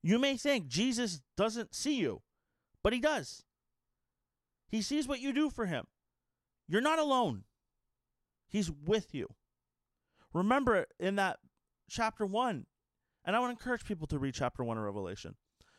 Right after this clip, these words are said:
Jesus walks among the lampstands, which represent the church. He's there. And you are a part of the church. Yes, we're talking about congregations, but still, the church is made up of believers.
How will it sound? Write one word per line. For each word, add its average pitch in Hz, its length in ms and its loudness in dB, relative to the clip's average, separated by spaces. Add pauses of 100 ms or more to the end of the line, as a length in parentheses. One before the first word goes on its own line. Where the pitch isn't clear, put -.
(200)
Jesus 190 400 -2
walks 160 680 2
among 143 580 -2 (600)
the 127 60 -4
lampstands, 131 720 -6
which 127 160 -8
represent 131 340 -6
the 110 60 -14
church. - 360 -8 (220)
He's 214 460 -4
there. 190 540 0 (1200)
And 175 160 0
you 233 260 2
are 254 180 4
a 196 60 -2
part 247 280 4
of 214 80 0
the 196 80 -2
church. 190 300 -2
Yes, 233 400 0 (360)
we're 180 120 0
talking 226 340 0
about 175 200 0
congregations, 165 640 -4
but 147 140 -8
still, 214 440 2 (360)
the 170 80 -2
church - 460 0 (100)
is 160 200 2
made 214 280 4
up 220 180 2 (260)
of 156 180 2
believers. 196 960 2